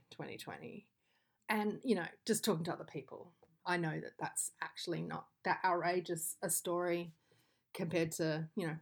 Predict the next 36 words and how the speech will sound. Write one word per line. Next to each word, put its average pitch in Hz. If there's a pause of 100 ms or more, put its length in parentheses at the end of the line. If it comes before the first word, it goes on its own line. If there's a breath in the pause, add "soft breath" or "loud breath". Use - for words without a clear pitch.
(120)
what 175
everybody 165
else -
is 170 (640 soft breath)
doing. 180
And 202 (420)
I 202
feel 247
really 277
lucky 196
and 180
blessed, - (300)
but 180
also 170
guilty - (120)
in 190
that 147 (220)
where 202
I 165
live, - (180)
we, 190 (140)
we 202
had 220
the 214
ability 185 (160)
to 165 (200)
exert 170
a 170
hard 165
border 170
on 185
our 170
state. 170
Western 185
Australia 170
is 160